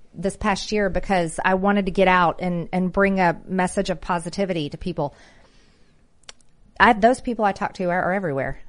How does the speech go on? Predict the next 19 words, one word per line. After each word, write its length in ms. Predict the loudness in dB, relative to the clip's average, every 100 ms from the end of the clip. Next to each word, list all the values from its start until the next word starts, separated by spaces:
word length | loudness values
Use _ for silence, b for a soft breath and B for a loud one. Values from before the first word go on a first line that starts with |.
| -10 -6
I, 100 | -4
I 100 | -4
think 360 | -4 -6 -4 -2
there's 260 | -2 -2
that 260 | 0 0 -2
percentage 600 | -8 -6 -2 -2 -2 -4
existing, 760 | -8 -6 -4 -4 -6 -6 -6 -8 b b
especially 400 | 2 2 4 0
in 120 | 0
states 400 | -2 0 0 -2
where 120 | 0
they 100 | 0
really 280 | 0 0 -2
feel 260 | -2 -2 0
like 360 | 0 -2 -4
their 180 | -4 -2
votes 300 | -2 -6 -6
were 80 | -10
stolen. 480 | -2 0 2 -2